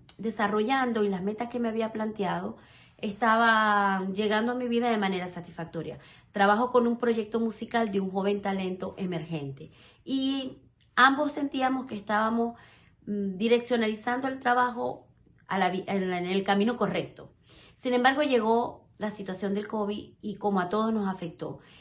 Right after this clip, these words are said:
En lo personal debo contarte que entré en un estado de mucha ansiedad, de angustia, confusión, no sabía, eh, hacia dónde me iba a dirigir. Todo lo que yo conocía como un modelo de negocio se me derrumbó.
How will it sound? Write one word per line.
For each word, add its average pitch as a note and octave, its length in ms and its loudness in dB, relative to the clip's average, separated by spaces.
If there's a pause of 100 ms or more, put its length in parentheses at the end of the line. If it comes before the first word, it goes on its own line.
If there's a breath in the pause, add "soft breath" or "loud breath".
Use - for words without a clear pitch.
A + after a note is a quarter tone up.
(100)
En G3+ 140 0
lo G#3+ 120 2
personal G#3+ 460 0
debo A#3+ 220 4
contarte A#3+ 600 0
que F#3+ 520 -2
entré F#3+ 480 -2
en G#3+ 80 2
un A#3 140 2
estado G#3 680 0 (360 loud breath)
de G3 120 -2
mucha G3+ 280 0
ansiedad, A3+ 680 0
de G3 60 0
angustia, G3 720 0
confusión, F#3+ 580 -4
no G3+ 100 0
sabía, F#3+ 640 0 (520 loud breath)
eh, F#3+ 380 -4
hacia F#3+ 320 -2
dónde A3+ 340 2
me G#3+ 100 2
iba G#3 160 2
a G3+ 60 2
dirigir. G3 600 -4
Todo A#3 240 4
lo B3+ 200 0
que G#3 180 0
yo G#3 200 0
conocía A3+ 460 0
como G#3 200 0
un G#3 60 0
modelo G3+ 300 2
de G3 100 0
negocio F#3+ 360 -6
se F#3+ 120 -6
me F3 140 -4
derrumbó. F#3 600 -4